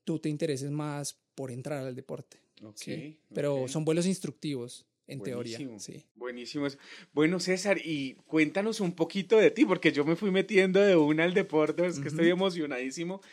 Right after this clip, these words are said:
Speaker 2: Cuéntanos quién es César, a qué se dedica, cómo, cómo es la vida de un parapentista, hermano.
Speaker 1: Bueno, pero ahí comenzamos.
Speaker 2: <laughs>
Speaker 1: A ver, a ver.
Speaker 2: No, ah, pero mejor dicho.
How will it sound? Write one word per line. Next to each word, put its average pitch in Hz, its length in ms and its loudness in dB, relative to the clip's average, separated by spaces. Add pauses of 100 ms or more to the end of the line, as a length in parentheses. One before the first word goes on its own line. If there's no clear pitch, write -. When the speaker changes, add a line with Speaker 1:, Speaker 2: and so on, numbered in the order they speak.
(360)
Speaker 2:
Cuéntanos 165 560 0
quién 127 240 -6
es 127 140 -10
César, 147 460 0
a 131 120 -4
qué 131 120 -6
se 139 160 -2
dedica, 143 720 2
cómo, 143 360 -4
cómo 156 220 -2
es 185 60 4
la 202 120 6
vida 220 320 4
de 226 200 6
un 151 200 -4
parapentista, 196 800 -2
hermano. 107 320 -6 (500)
Speaker 1:
Bueno, - 260 -6 (340)
pero - 140 -12
ahí 135 40 -18
comenzamos. - 920 -4
Speaker 2:
<laughs> 508 40 0 (1200)
Speaker 1:
A 403 340 -6
ver, - 160 2
a - 20 4
ver. - 0 -
Speaker 2:
No, 180 360 4
ah, 190 580 0
pero 180 200 0
mejor 170 320 4
dicho. 202 360 -4